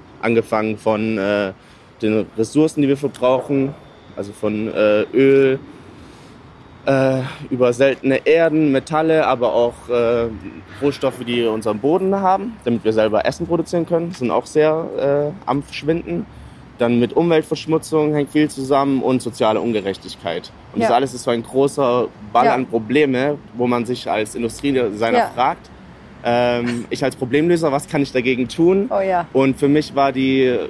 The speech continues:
Speaker 1: größte Frage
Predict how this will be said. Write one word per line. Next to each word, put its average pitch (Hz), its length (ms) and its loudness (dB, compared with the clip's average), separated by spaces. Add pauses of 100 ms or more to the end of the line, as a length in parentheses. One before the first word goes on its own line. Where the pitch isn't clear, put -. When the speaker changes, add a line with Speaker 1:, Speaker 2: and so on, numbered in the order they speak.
(1080)
Speaker 1:
größte 151 320 0
Frage 135 760 0